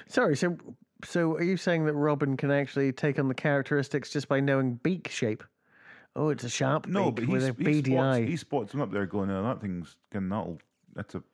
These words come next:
Speaker 2: sort of predator."
Speaker 1: Yeah, but he says he's never made that noise before.
Speaker 2: No, but he kinda goes, "Well, can you," he says to him, "Can you kinda make it up as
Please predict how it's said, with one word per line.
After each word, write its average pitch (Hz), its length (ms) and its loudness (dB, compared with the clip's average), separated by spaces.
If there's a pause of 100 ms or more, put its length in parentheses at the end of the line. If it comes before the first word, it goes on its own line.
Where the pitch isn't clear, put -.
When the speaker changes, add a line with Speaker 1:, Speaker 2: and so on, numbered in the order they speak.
Speaker 2:
sort - 200 -10
of - 80 -20
predator." 85 580 -8
Speaker 1:
Yeah, 311 80 0
but 208 120 2
he 202 80 2
says 180 220 0
he's 175 160 2
never 170 240 2
made 160 280 2
that 147 160 2
noise 214 320 2
before. 131 280 0
Speaker 2:
No, 131 60 0
but - 100 -8
he 120 260 -4
kinda 120 200 -2
goes, 107 200 -4
"Well, 107 120 0
can 107 180 -4
you," 95 100 -2 (340)
he 135 140 -4
says 127 220 -4
to 120 80 -4
him, 90 100 -4
"Can 104 100 -4
you 104 120 -2
kinda 98 200 -2
make 101 300 -2
it 95 60 -4
up 98 340 -4
as 90 160 -10